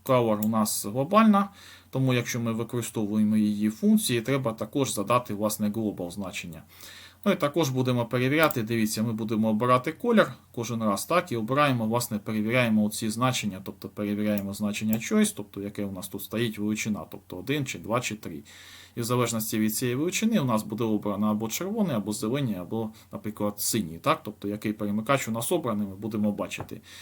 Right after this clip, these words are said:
А якщо перемикач у нас перший, то у нас буде червоний, якщо другий перемикач, то зелений, якщо третій перемикач, то синій.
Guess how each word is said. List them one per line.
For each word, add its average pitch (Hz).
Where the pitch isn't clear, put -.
А 123
якщо 131
перемикач 117
у 104
нас 104
перший, 175
то 123
у 123
нас 110
буде 110
червоний, 175
якщо 117
другий 151
перемикач, 113
то 117
зелений, 165
якщо 107
третій 131
перемикач, 107
то 110
синій. 82